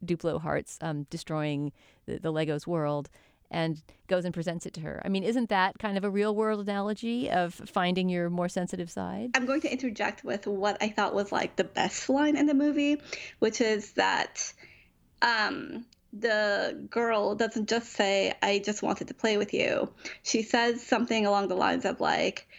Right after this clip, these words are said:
Speaker 2: "The only reason why I decided to invade your Lego world is because it was, like, the only way you would play with me."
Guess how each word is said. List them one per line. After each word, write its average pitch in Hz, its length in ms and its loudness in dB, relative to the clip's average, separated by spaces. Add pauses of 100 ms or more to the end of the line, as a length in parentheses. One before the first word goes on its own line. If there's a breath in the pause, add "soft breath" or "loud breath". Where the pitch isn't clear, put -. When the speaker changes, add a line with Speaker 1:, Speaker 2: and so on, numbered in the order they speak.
(380 loud breath)
Speaker 2:
"The 220 220 4
only 226 240 2
reason 214 320 2
why 196 260 2
I 202 560 2 (220)
decided 208 460 0
to - 200 -2
invade 196 520 0
your 196 280 0
Lego 196 320 2
world - 540 0
is 208 160 -2
because 208 400 0
it - 80 2
was, 185 180 0
like, 185 120 0
the - 100 2
only 185 240 2
way 185 120 2
you 180 180 2
would - 200 -2
play - 200 0
with 220 140 2
me." 262 280 4